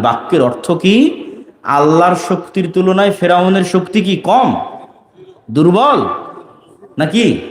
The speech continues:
জিরো। এই বাক্যের উপর ইয়াকিন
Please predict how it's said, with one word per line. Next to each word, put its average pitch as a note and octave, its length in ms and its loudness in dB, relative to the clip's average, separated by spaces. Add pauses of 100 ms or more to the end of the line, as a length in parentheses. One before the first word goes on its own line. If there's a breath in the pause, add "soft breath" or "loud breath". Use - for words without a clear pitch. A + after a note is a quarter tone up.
(680)
জিরো। B2+ 240 0 (1500)
এই E4+ 260 6 (220)
বাক্যের - 520 -2
উপর F3+ 180 -4
ইয়াকিন D3+ 480 -2